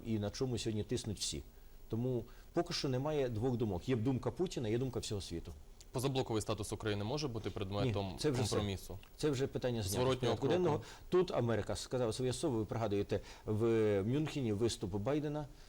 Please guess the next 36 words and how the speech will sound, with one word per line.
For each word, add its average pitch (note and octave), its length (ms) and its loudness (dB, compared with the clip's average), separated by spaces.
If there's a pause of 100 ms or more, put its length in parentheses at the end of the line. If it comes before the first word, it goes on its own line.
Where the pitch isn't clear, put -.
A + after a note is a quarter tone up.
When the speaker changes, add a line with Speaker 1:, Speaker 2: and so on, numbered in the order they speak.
(140)
Speaker 1:
який B2 360 2 (600)
кілька G#3 400 0
хвилин C3 440 2
підряд B2+ 520 2
повторював C#3+ 580 2
цю B2+ 160 0
фразу C3 400 0
в G#2 60 0
різних A#2+ 280 0
конфігураціях. G#2+ 680 0 (340)
Ніхто D3 520 2
ніколи B2+ 680 2 (280)
не C3 140 4
може B2 300 2
нав'язувати G#2+ 580 2
державі, A2+ 460 0
з - 120 -4
ким D3+ 220 2
вона B2+ 160 0
має G#2+ 200 0
бути G2 200 -2
в F#2 60 -2
союзах C#3 480 2
і - 20 -4
з - 40 -6
ким C#3 180 -2
вона A#2 160 -2
має A2 260 0
там G2 200 -2
бути B2 240 0
і G#2 40 2
захищатися, G2+ 540 -4
і F#2+ 180 -2
жити, A2+ 260 -2
і F#2 40 -2
працювати. E2+ 540 -6